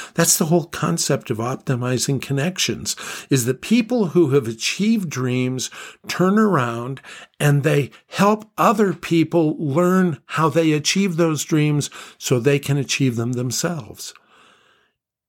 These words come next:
And this concept of giving more, giving more of our time, giving more of our attention,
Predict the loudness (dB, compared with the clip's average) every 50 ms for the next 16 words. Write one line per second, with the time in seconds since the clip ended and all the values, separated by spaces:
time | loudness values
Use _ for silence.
0 | _ -2 0 2 2 2 2 0 0 -2 -4 -6 -2 0 2 2 2 2 0 0
1 | -2 -2 -2 -2 -4 -6 -10 -18 -20 -20 -20 -20 _ _ _ 0 0 0 0 -4
2 | -10 -2 2 4 4 4 4 2 0 0 0 -2 -4 -4 -2 0 2 2 2 2
3 | 2 0 -4 -6 -4 -4 -2 0 2 2 2 2 2 4 4 4 4 2 0 -2
4 | -2 -4 -6 -6 -4 -2 -2 0 0 -2 -2 -4 -4 -4 -4 -2 0 0 0 0
5 | 0 0 0 0 0 -2 -2 -4 -4 -4 -4 -6 -6 -6 -6 -8 -8 -6 -4 -2
6 | -2 0 -2 -2 -4 -4 -6 -8 -10